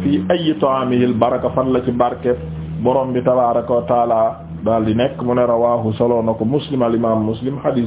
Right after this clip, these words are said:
bi romboon na foofee, xam nga, ci hadis cent soixante-quatre bi al imam ni mu defoon, da ne woon, "At-tasi'u, babun fil amri bil muhafazati ala sunna." Da ne woon, "At-tasi'u anhu",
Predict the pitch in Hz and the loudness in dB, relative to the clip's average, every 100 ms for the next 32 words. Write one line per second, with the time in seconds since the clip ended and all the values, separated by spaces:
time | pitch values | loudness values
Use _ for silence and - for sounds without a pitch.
0 | 110 123 160 - - - - 143 151 139 | 0 0 0 -2 -16 -18 -2 0 0 0
1 | 131 123 110 131 113 117 147 175 - - | -2 -2 0 0 2 2 2 0 -10 -20
2 | - 151 175 208 220 208 196 175 170 156 | -6 -2 0 0 0 0 0 0 0 0
3 | 170 147 131 143 131 151 180 202 180 170 | -2 -2 0 0 0 0 0 0 0 0
4 | 180 170 160 117 147 - - - - - | 0 2 0 0 -4 -6 -14 -14 -16 -18
5 | - - - - - - - - - - | -18 -20 -20 -20 -20 -20 -20 -20 -20 -16
6 | 110 143 226 247 233 240 - 220 196 180 | -2 0 2 0 0 -2 0 0 0 -2
7 | 165 - 110 151 214 220 214 208 196 196 | -4 -4 -2 2 2 0 0 0 0 -2
8 | 196 190 185 175 170 165 160 156 156 151 | 0 0 2 0 0 0 0 0 0 0
9 | 123 107 - 98 95 214 240 247 247 - | 0 -2 -6 -10 -2 0 2 0 -2 -8
10 | - - 240 - 254 254 247 160 160 165 | -12 -4 -4 0 0 0 0 0 0 0
11 | 190 127 | 0 -2